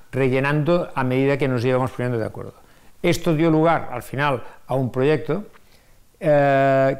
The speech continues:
que es el que se traslada al conjunto de toda la Cámara, de todos los diputados, para que puedan presentar enmiendas, que se presentaron muchísimas,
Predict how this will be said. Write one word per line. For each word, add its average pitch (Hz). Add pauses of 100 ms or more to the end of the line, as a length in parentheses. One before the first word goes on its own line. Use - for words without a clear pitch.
que 165
es 165
el 170
que 170
se 143
traslada 135
al 120
conjunto 131
de 120
toda 139
la 127
Cámara, 156
de 151
todos 127
los 117
diputados, 147 (200)
para 123
que 120
puedan 143
presentar 120
enmiendas, 110 (200)
que 120
se 104
presentaron 139 (220)
muchísimas, 156